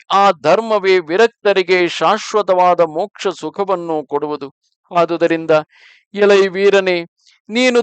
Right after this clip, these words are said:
ಧರ್ಮವನ್ನು ಮೀರಿ ನಡೆಯಬೇಡ. ಧರ್ಮವನ್ನು ಮೀರಿದ ರಾಜನು ತನ್ನ ಐಶ್ವರ್ಯಗಳೆಲ್ಲವನ್ನು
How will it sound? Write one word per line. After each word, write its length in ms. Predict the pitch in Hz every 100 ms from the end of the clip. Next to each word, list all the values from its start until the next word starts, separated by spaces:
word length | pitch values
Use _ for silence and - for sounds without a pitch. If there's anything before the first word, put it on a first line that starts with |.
| 165
ಧರ್ಮವನ್ನು 680 | 190 233 262 233 220 208 196
ಮೀರಿ 420 | 180 214 202 185
ನಡೆಯಬೇಡ. 600 | 170 151 180 175 165 165 151 139 _ _ _ 156 139
ಧರ್ಮವನ್ನು 680 | 254 262 254 240 233 226
ಮೀರಿದ 400 | 214 214 240 226
ರಾಜನು 680 | 208 202 185 220 214 208 196 185
ತನ್ನ 240 | 208 220 214 175
ಐಶ್ವರ್ಯಗಳೆಲ್ಲವನ್ನು 1300 | 202 - 254 240 269 240 226 214 208 196 190 185